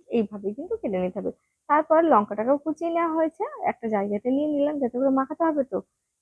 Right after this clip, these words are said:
তারপরে হচ্ছে এখানে দিয়ে দেবো হাফ চামচ লবণ বা স্বাদ মতো লবণ,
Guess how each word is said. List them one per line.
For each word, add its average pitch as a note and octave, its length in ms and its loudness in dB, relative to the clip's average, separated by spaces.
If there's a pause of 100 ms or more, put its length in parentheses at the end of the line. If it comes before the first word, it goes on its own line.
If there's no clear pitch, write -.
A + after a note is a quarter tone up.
তারপরে B3+ 520 2
হচ্ছে A3+ 380 0 (340)
এখানে A3+ 320 -2
দিয়ে G#3+ 220 4
দেবো A#3+ 200 4
হাফ A#3+ 220 2
চামচ A3+ 360 -2
লবণ G#3 360 4 (680)
বা F#3+ 100 0
স্বাদ G3 300 -8
মতো G#3 200 0
লবণ, A#3 300 4